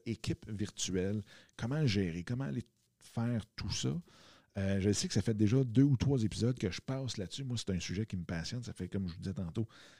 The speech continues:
un douze, treize ans que, déjà que j'utilise des équipes virtuellement, euh, et que ça m'aide énormément. Donc, euh, je connais tous les petits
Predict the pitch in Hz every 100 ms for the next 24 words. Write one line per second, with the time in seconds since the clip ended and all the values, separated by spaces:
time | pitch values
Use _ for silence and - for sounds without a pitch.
0 | _ - 98 92 85 117 113 - 98 85
1 | 104 107 - 87 95 82 104 - 85 87
2 | - 98 104 107 92 - - - - 101
3 | 90 90 - 110 - - 95 95 - 92
4 | 90 80 85 113 - - - _ 85 87
5 | 85 - 98 101 - 85 87 87 92 85
6 | - 139 139 135 127 120 127 151 147 127
7 | 90 92 80 82 101 120 - - - _
8 | 98 98 90 - 87 82 82 - 92 -
9 | - 107 - -